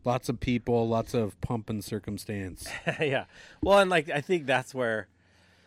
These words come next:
Speaker 2: some of 'em are, right? That
Speaker 1: Yeah.
Speaker 2: quinceañera, the bat mitzvah,
Speaker 1: Yeah.
Speaker 2: the, the, you know, all those, the, what is it called? Debutante ball.
Speaker 1: Uh-huh.
Speaker 2: I think those are silly.
Speaker 1: A pinning,
Speaker 2: And
Speaker 1: pinning celebration, you know, some of those can be
Speaker 2: Pinnings.
Speaker 1: really big.
Speaker 2: Um,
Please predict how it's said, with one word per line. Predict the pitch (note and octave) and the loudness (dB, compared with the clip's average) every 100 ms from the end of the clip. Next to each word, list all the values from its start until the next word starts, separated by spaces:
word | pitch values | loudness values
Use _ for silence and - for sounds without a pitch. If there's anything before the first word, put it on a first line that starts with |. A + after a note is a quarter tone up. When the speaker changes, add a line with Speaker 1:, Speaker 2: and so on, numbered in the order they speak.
| _ _ _ - _ _ - - | _ _ _ -20 _ _ -20 -16
Speaker 2:
some | - - - - - G2 E3 G#3 | -14 -12 -10 -12 -10 -6 -2 0
of | C#3+ | 0
'em | C#3 | 2
are, | C#3 D#3 F#3 - | 2 2 -2 -4
right? | A#2+ D#3 C3+ | 0 0 0
That | A#2+ | 0
Speaker 1:
Yeah. | A#2+ | 2
Speaker 2:
quinceañera, | D#3+ E3 D3+ D3+ D3 E3 E3 C3+ A#2 G#2+ | 2 0 -4 -2 0 2 2 2 2 -2
the | G#2+ A2+ A2 G#2 | -2 -2 -2 -4
bat | G2+ C#3 C#3 | -4 -4 -4
mitzvah, | D#3 - - B2 A2+ G#2+ G#2+ | -8 -8 -6 -2 0 0 -2
Speaker 1:
Yeah. | G#2 | -4
Speaker 2:
the, | A2 G#2+ G#2 G#2+ F#2+ | -2 -2 -4 -8 -10
the, | G#2 G2+ G2 F#2 _ _ - | -10 -10 -10 -12 _ _ -16
you | C#3+ A#2 | -8 -6
know, | G2 G2+ | -6 -6
all | B2+ C#3+ | -4 -2
those, | C3+ A#2+ G2+ | 0 -2 -4
the, | A2 A2+ | -8 -6
what | B2 | -6
is | D3 | -8
it | C#3 | -8
called? | E3+ D#3 | -10 -10
Debutante | A2+ G#2+ B2+ C3+ C3+ | -8 -8 -6 -8 -8
ball. | A#2+ B2+ C3 C3+ - - | -6 -4 -2 -4 -8 -10
Speaker 1:
Uh-huh. | A#2+ G#2 A2 B2 | -8 -4 -4 -4
Speaker 2:
I | F3+ A3+ | -4 -4
think | - A#3+ E3 | -6 -8 -2
those | F3+ F#3 | -2 -2
are | F#3 | -4
silly. | D3+ - E3+ F#3+ B2 F2+ - | -6 -6 -4 -4 -4 -6 -2
Speaker 1:
A | |
pinning, | - C#3+ | 4 4
Speaker 2:
And | C#3 C#3+ - | 4 2 2
Speaker 1:
pinning | C#3+ B2+ B2 | 4 4 2
celebration, | - B2 A#2+ A#2+ B2 C#3 C3+ | 0 -2 0 0 -2 -2 -4
you | D3 | -2
know, | A2 | -4
some | A2+ - | -4 -2
of | A#2 | 0
those | A#2+ D3 | 0 0
can | |
be | A#2+ A#2 | -2 -2
Speaker 2:
Pinnings. | G#2+ | 0
Speaker 1:
really | A2 A2 | -2 -2
big. | G#2 G#2+ A2 C#3 | -2 -4 -4 -6
Speaker 2:
Um, | C3 C3+ C3 A#2+ | 0 2 2 0